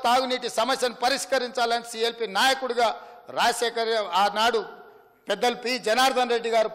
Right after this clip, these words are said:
పోరాటం చేయడంతోటి ఆ రోజు తెలుగుదేశం పార్టీ కృష్ణా జలాలను ఫేజ్ వన్ హైదరాబాదు నగరానికి తీసుకొచ్చింది రెండు వేల నాలుగులో, అధ్యక్ష. అదేవిధంగా, అధ్యక్ష, కృష్ణా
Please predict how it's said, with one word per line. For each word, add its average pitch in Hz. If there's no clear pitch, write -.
పోరాటం 254
చేయడంతోటి 220
ఆ -
రోజు 214
తెలుగుదేశం 202
పార్టీ 208
కృష్ణా 226
జలాలను 254
ఫేజ్ 202
వన్ 226
హైదరాబాదు 185
నగరానికి 190
తీసుకొచ్చింది 160
రెండు 156
వేల 156
నాలుగులో, 180
అధ్యక్ష. 151
అదేవిధంగా, 254
అధ్యక్ష, 254
కృష్ణా 247